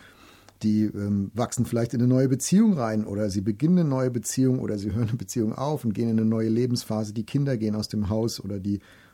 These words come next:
alten Eltern sind in einem Alter, wo man sich dann kümmern muss, wieder intensiver. Also was auch immer dein Jahr bringen wird,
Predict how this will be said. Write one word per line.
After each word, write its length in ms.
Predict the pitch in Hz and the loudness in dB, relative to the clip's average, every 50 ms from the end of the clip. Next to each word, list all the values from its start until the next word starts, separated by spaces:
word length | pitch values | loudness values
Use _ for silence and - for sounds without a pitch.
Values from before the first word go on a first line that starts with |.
| _ _ - | _ _ -8
alten 280 | 110 120 - - 165 | -8 -8 -4 -6 -6
Eltern 360 | - 104 110 113 123 117 110 | -4 -4 -2 -2 0 0 0
sind 320 | 104 101 107 107 107 - - _ _ - | 0 0 0 -2 -2 -4 -8 _ _ -4
in 100 | 104 107 | -2 -2
einem 100 | 110 107 | -2 -2
Alter, 300 | 101 104 104 107 107 95 | -4 -6 -6 -6 -6 -4
wo 80 | 101 | -2
man 180 | 98 101 101 95 | -2 0 0 -2
sich 100 | 95 95 | -4 -6
dann 220 | - 98 98 98 95 _ _ | -6 -6 -6 -6 -8 _ _
kümmern 360 | - - 143 143 143 135 127 | -4 -2 -2 0 0 0 2
muss, 320 | 120 113 113 110 - - - | 2 2 0 0 -2 -4 -4
wieder 200 | 110 107 110 - | -4 -4 -2 -2
intensiver. 640 | 104 104 - 107 101 101 95 104 104 101 107 101 90 - _ _ _ - - - - - _ _ _ _ _ _ _ _ | -2 -2 0 0 -2 0 0 0 2 2 0 -2 -2 -8 _ _ _ -20 -20 -20 -20 -20 _ _ _ _ _ _ _ _
Also 260 | 131 135 127 127 117 | 0 2 2 2 2
was 180 | 117 147 156 - | 2 2 4 4
auch 140 | 147 - - _ | 0 0 0 _
immer 400 | 151 151 160 160 139 135 120 104 - - _ | 4 4 6 6 4 2 0 -4 -10 -10 _
dein 400 | - 104 107 123 127 127 117 98 - _ | -2 0 2 2 2 2 0 -2 -6 _
Jahr 260 | - 107 107 113 110 | -2 -2 -2 -2 -2
bringen 560 | 104 95 - 113 113 120 131 117 107 92 85 | -6 -6 -4 -2 0 2 4 4 2 2 2
wird, 300 | 90 104 107 123 123 - | 0 2 2 2 2 -2